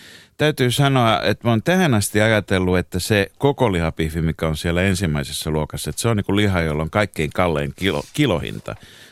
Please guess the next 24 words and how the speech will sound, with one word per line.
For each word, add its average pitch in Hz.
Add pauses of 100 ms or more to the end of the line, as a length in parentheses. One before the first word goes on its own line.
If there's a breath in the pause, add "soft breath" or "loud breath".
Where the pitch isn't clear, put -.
Sähän 85
maksat 90
silloin 92
käytännössä 85
siitä 95
pihvistä 85
tuommoisen 85
viidestäsadasta 80
useampaan 80
tuhatta 76
euroa 71
lisää. 76 (580 loud breath)
Lisää. 123
Mut 98
kyllä 220
tää 156
näyttää, 151
että 104
tota, 107
tämä 156
lentokoneruoka, 87
että 82
jos 87
Suomen, 123